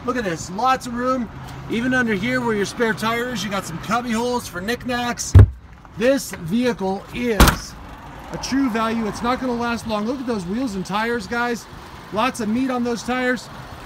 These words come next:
Again, this is a two thousand fifteen Jeep Renegade. You gotta see the inside of this.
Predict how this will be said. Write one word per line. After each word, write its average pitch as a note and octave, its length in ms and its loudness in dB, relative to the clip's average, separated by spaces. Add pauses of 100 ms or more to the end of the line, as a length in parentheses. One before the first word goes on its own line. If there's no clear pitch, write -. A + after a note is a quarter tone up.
(160)
Again, G3+ 380 0
this A#3 180 0
is A3+ 120 -2
a F#3 80 0
two D4 280 4
thousand B3 460 2
fifteen A#3 680 0
Jeep A#3+ 320 2
Renegade. A#3 540 0 (420)
You B3 80 2
gotta D#4 160 4
see C4+ 260 2
the A#3 140 2
inside A#3 460 2
of G3 60 -2
this. E3+ 280 -4